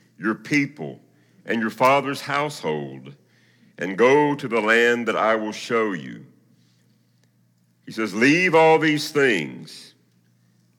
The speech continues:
Leave your family. Leave the things around you.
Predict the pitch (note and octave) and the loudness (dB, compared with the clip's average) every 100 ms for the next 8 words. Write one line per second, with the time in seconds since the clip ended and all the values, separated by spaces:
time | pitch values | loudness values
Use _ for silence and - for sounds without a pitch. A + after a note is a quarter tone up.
0 | _ - C3+ D3 C#3+ C#3 C#3+ C#3+ A#2+ F2+ | _ -2 2 2 0 2 4 4 2 -2
1 | D2+ D2 - _ _ _ _ _ _ _ | -8 -12 -20 _ _ _ _ _ _ _
2 | _ - G2+ B2+ B2+ B2 - - _ _ | _ -6 -2 0 0 -2 -8 -20 _ _
3 | _ _ _ _ - F2+ B2+ B2+ A#2 A2+ | _ _ _ _ -14 -2 0 2 0 4
4 | A#2+ A#2 A2+ E2+ E2 D2 | 4 4 0 -4 -8 -8